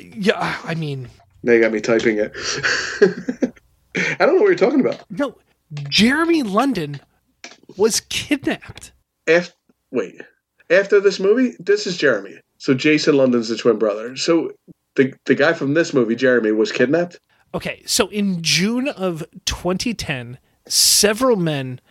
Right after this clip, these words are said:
Speaker 1: uh, who helped change a flat tire in Palm Springs pulled a gun on him and drove him around for twelve hours while making him take ecstasy and smoke methamphetamine, then
Speaker 2: What
Speaker 1: stole
Speaker 2: the
Speaker 1: his
Speaker 2: hell?
Speaker 1: car.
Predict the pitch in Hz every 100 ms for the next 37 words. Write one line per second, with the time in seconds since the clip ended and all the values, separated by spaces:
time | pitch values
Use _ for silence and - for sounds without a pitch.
0 | _ - 135 123 90 71 - - - -
1 | 196 165 - - - 240 240 - - 220
2 | 202 170 - 185 170 - 185 175 139 147
3 | 151 147 143 - 135 113 - - - -
4 | - - 190 226 277 254 180 185 196 165
5 | 151 127 123 120 - - - - 180 175
6 | 143 147 202 226 262 247 233 185 170 160
7 | 160 - - - 175 196 - - 151 120
8 | 85 - - - - _ 147 143 151 165
9 | 202 240 220 208 - 185 - - 160 -
10 | - 233 - 240 240 - - - 190 -
11 | 185 165 - 143 156 180 - 202 185 -
12 | 170 156 127 104 107 _ 139 170 160 -
13 | 254 277 190 220 190 180 - - 160 247
14 | 269